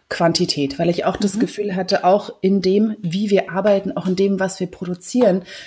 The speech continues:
Speaker 1: ist dieses ganze schneller, doller, weiter. Also wir produzieren auch so, ja, die Hamburger in unserer Arbeit, ja, die, die Fritten da, die schnell irgendwie was raus.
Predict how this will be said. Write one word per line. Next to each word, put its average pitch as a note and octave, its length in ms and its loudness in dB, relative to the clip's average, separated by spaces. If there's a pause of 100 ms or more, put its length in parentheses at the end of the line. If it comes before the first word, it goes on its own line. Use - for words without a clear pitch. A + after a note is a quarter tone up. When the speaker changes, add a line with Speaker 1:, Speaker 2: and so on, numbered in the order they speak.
Speaker 1:
ist F#3 200 -4
dieses G3 200 2
ganze G3+ 400 0
schneller, F#3 920 0 (180)
doller, F3+ 580 0
weiter. F3 520 -2 (360)
Also F3 160 0
wir F#3 100 2
produzieren G#3 640 0
auch F#3+ 180 -2
so, G3 200 -2
ja, F#3+ 160 2
die F#3+ 160 0
Hamburger F#3 560 2
in - 80 0
unserer F3 320 -2
Arbeit, F3 420 -2 (220)
ja, F#3+ 240 0
die, F3 320 -2
die F3 220 -6
Fritten G#3 360 0
da, D#3+ 140 0
die E3+ 120 0
schnell F#3+ 380 4
irgendwie F#3+ 400 -2
was F3 220 -6
raus. F#3+ 340 0